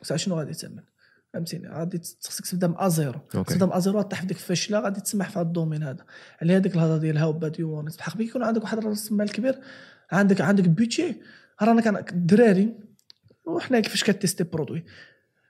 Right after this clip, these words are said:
Speaker 1: ماشي كتسنى برودوي يكون وينر، تينا كتردو وينر.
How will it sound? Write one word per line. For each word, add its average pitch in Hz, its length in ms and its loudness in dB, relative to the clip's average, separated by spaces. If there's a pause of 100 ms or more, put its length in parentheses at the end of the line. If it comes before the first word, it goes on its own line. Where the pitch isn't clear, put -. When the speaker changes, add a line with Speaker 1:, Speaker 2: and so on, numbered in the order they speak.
Speaker 1:
ماشي 226 240 4
كتسنى 269 400 0 (100)
برودوي 226 420 4
يكون 214 260 4
وينر، 180 340 6
تينا 233 220 -2
كتردو 208 500 4
وينر. 143 400 0